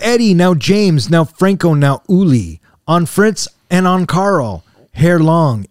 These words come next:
and unruly. They shot the swat tank with surface-to-air missile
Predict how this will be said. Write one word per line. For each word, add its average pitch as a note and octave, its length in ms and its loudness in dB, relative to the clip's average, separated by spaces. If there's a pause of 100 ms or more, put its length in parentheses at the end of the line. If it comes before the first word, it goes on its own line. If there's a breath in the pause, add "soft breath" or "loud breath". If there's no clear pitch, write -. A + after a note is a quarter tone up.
and B2+ 220 -2
unruly. G#2 920 -6 (1040)
They C#3 140 2
shot G3+ 380 -4
the F3+ 100 -2
swat G3+ 400 -4
tank D#3+ 320 0
with C#3+ 240 0
surface-to-air D#3 840 -2
missile C#3+ 600 -4